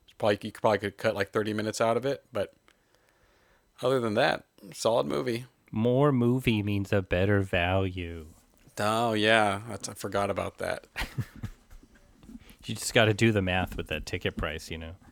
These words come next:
Speaker 1: Yeah. Um, but we are here to talk about something else,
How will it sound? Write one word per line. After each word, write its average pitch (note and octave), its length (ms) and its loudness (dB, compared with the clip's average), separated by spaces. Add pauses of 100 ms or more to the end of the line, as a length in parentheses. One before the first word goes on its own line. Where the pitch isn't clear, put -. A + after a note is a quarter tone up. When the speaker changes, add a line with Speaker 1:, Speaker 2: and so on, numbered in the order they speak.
(120)
Speaker 1:
Yeah. F#2+ 420 4 (1600)
Um, C3 420 8
but D3+ 300 10
we B3+ 340 2
are G3+ 80 2
here D3 440 2
to G#2 80 -6
talk A2+ 420 0
about G#2+ 340 -2
something G#2 720 -4
else, B2 600 2